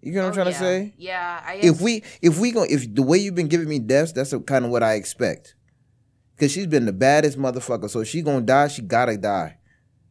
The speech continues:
Speaker 1: Not just by rocks tumbling on top of her. She literally got stoned.
Speaker 2: <laughs> She got stoned, yes. But I think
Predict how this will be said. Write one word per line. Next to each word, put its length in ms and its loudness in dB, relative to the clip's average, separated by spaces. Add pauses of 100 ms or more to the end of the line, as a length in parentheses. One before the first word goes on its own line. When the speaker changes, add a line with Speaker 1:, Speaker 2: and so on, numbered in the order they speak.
Speaker 1:
Not 220 -2
just 200 -6
by 140 0
rocks 420 -4
tumbling 480 -4
on 160 -8
top 280 -8
of 80 -8
her. 220 -12 (1080)
She 160 -12
literally 200 2
got 180 0
stoned. 520 -6
Speaker 2:
<laughs> 720 -8 (760)
She 200 -10
got 200 -6
stoned, 400 -10
yes. 280 -12 (360)
But 380 -2
I 80 -8
think 420 -18